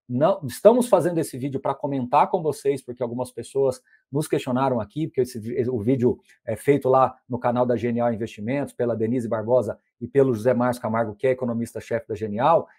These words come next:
é, é, foi no início dessa semana, então algumas pessoas, é, perguntaram sobre o tema e a gente achou melhor gravar esse formato de vídeo. Mas entendendo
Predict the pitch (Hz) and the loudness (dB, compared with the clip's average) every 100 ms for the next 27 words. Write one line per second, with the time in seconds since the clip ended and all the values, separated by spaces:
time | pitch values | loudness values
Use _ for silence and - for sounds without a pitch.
0 | _ 131 139 143 - 135 165 160 170 190 | _ 0 4 4 2 -2 0 0 2 2
1 | 214 175 160 156 - 135 147 180 180 160 | 2 2 2 0 -4 -2 0 -2 -2 0
2 | 170 170 160 - 143 - 165 180 170 - | 0 0 -4 -2 -4 -2 2 2 0 -4
3 | _ _ - - _ - - 196 208 196 | _ _ -20 -20 _ -18 4 8 8 6
4 | - 185 214 190 170 156 143 - 143 160 | 4 6 6 4 -2 -4 -6 -4 -4 -2
5 | 151 156 151 151 151 135 139 143 131 127 | -6 -4 -6 -4 -2 0 2 2 2 0
6 | 127 - _ - 123 - 135 127 127 127 | -2 -8 _ -6 -6 -2 -2 0 -2 -4
7 | 117 92 104 127 123 _ 165 180 196 190 | -6 -4 0 0 0 _ -2 4 6 6
8 | 160 175 208 208 220 214 | 6 6 6 6 4 2